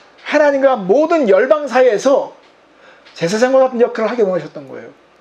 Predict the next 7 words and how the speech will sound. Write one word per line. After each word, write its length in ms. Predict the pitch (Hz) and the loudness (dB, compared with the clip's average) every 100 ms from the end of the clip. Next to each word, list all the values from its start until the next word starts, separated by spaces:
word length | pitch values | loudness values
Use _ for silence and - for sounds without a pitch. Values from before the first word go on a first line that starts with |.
| _ _ _ _ _ _ _ _ _ _ | _ _ _ _ _ _ _ _ _ _
그래서 200 | - 240 | -8 -4
하나님은 240 | 269 277 247 | -2 -2 -2
선택하신 580 | - 311 - 202 - | -4 -4 -6 -8 -8
거예요. 160 | 220 151 | -4 -4
그런데 300 | 170 190 190 | -2 -4 -4
이 240 | 196 208 | -4 -6
선민의식에 840 | 190 - 294 294 254 202 190 185 | -6 -6 -6 -2 -2 -4 -4 -4